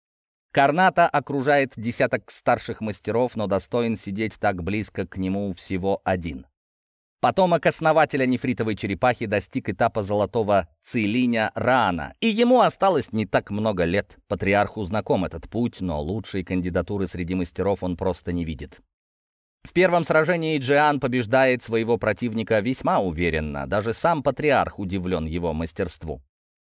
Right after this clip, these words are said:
Вышедший в финал отпрыск знатного клана похож на неогранённый пыльный алмаз, способный превратиться в настоящий бриллиант. Однако Драс Фен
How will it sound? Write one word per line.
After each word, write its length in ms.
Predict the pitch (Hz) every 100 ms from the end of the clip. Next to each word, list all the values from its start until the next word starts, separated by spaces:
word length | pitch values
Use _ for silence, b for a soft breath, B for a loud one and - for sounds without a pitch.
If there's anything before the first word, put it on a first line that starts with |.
| _ _
Вышедший 580 | 131 143 156 131 151 131
в 40 |
финал 460 | - 139 131 131 135
отпрыск 560 | 127 131 - 151 131 -
знатного 540 | 110 117 127 127 123
клана 420 | 120 117 120 123 113
похож 420 | 117 - 123 -
на 140 | 120
неогранённый 720 | 117 120 110 113 117 120 120
пыльный 380 | 110 120 117 120
алмаз, 520 | - 120 120 127 101
способный 640 | - - 98 - 95 98 92
превратиться 580 | 98 98 95 107 -
в 80 | 95
настоящий 680 | 104 95 104 104 98 - 104
бриллиант. 680 | 90 98 98 90 69 71 _ _ _ _ _ _ _ _
Однако 320 | 135 156 196
Драс 320 | 170 208 175 -
Фен 280 | 254 254